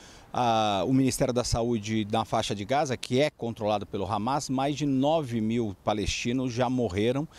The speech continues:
sua grande maioria civis, e mais de três mil crianças morreram nos ata-, nos ataques isra-, israelenses, nesses bombardeios. E agora, o terceiro dia seguido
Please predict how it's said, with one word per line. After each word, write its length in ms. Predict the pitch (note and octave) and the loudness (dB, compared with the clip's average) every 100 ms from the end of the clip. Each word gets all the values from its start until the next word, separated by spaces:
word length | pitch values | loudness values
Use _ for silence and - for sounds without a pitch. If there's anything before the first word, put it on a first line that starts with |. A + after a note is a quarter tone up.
| - - | -20 -18
sua 240 | - D3 A#2+ | -4 -2 0
grande 460 | A2+ C#3+ F3 D3+ | 0 0 2 0
maioria 480 | C3+ B2+ A2+ A2+ G#2 | 2 2 2 2 0
civis, 480 | - G2+ G#2 C#3+ D3+ | -2 -2 -2 0 0
e 60 | |
mais 260 | C#3 C3 C#3+ | 0 0 -2
de 100 | C#3+ - - | -4 -6 -4
três 360 | D#3+ F3 C#3+ | 0 0 -2
mil 280 | C3+ C#3 C#3+ - | -2 -2 -4 -6
crianças 840 | D3+ C#3 B2+ A#2+ A#2 - B2+ - - - - - | 0 2 4 2 0 0 0 -2 -6 -16 -18 0
morreram 460 | C3+ A2 A#2 A#2 | 2 4 4 2
nos 160 | A#2 G#2+ | 0 0
ata-, 400 | A2 - G#2+ A2 | -2 0 -2 0
nos 160 | C3 A2+ | -2 0
ataques 380 | A2 G#2+ - G#2 | 0 -2 -4 -6
isra-, 420 | G2+ A2 G#2 F#2 | -2 0 0 -2
israelenses, 800 | G2+ A2 G#2 G2+ B2 B2 B2 G#2 | -2 0 0 0 0 -2 -4 -4
nesses 280 | A#2 A2+ G2 | -4 -6 -2
bombardeios. 960 | A2+ A#2+ B2+ A2+ G2+ F#2 E2 - - - - - - | -2 0 0 -2 -2 -2 -4 -8 -14 -14 -18 -10 0
E 140 | C3 | 2
agora, 420 | B2+ B2 C#3 E3 | 4 2 2 2
o 80 | D#3+ | 0
terceiro 680 | - D3 A#2+ - F3 G3 G3 | 0 0 2 0 0 0 -2
dia 200 | C3+ D#3 | -2 -2
seguido 600 | - C#3+ A#2+ C3 C3 D3 | 0 -2 0 -2 -2 -6